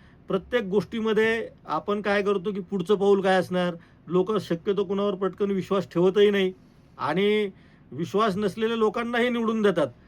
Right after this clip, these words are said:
अशी सुद्धा उदाहरणं महाराष्ट्रामध्ये आपण बघितलेली आहेत. महादेव जानकर या सगळ्या गोष्टीला अपवाद आहेत. ते एक स्वतःचा पक्ष काढून,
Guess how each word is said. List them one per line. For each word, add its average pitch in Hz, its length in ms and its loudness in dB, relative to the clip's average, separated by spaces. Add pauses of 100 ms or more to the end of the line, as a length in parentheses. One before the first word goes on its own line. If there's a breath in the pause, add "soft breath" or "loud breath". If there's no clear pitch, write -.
(280 soft breath)
अशी 165 280 -4
सुद्धा 190 260 0
उदाहरणं 208 440 2
महाराष्ट्रामध्ये 185 680 0
आपण 185 280 -2
बघितलेली 180 400 0
आहेत. 147 220 2 (560 loud breath)
महादेव 180 340 4
जानकर 208 320 0
या 202 100 2
सगळ्या 180 260 0
गोष्टीला 196 540 -2 (200)
अपवाद 202 380 2
आहेत. 151 200 2 (460 soft breath)
ते 175 140 4
एक 180 80 0
स्वतःचा 180 380 -2
पक्ष 175 260 -6
काढून, 190 480 0